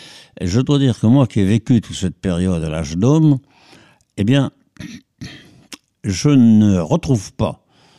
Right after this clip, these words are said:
dans la plupart des ouvrages l'atmosphère de l'époque. Parce que quand on vit en vrai, on sent, si vous voulez, la, la, la, la, les, les cho-, on sent la situation, on sent les choses,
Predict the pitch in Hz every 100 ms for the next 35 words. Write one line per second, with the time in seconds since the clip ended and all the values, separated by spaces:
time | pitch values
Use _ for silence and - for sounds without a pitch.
0 | _ - 95 95 - 160 151 131 120 87
1 | 87 85 78 95 135 156 151 131 _ -
2 | _ - 95 131 - 113 - - 110 92
3 | 71 69 - 87 78 76 - 73 _ _
4 | _ _ _ _ - 98 - 127 - _
5 | _ _ - 110 127 123 117 143 107 113
6 | 175 170 - _ _ _ _ _ _ _
7 | _ 117 127 120 - - 147 76 _ _
8 | _ _ - - 82 - 98 98 90 98
9 | 92 - _ - _ 82 87 85 85 82
10 | 78 82 82 82 73 71 87 76 78 82
11 | 85 151 117 107 - 160 123 92 - 92
12 | 101 98 - 139 101 - 131 107 95 -
13 | 143 147 123